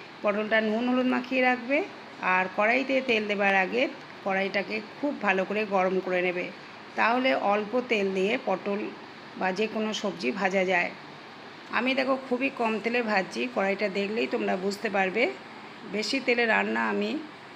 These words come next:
খুবই কম করি, কম তেলের রেসিপি আমার চ্যানেলে তোমরা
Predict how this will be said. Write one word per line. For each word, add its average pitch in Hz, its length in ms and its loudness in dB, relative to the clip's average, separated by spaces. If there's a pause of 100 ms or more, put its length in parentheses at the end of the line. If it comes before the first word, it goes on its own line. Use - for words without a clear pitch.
(140)
খুবই 269 240 2 (100)
কম 196 160 4 (140)
করি, 196 160 0 (160)
কম 196 140 2 (100)
তেলের 214 300 0
রেসিপি 208 320 -2 (120)
আমার 196 220 2 (840)
চ্যানেলে 196 400 2
তোমরা 190 240 2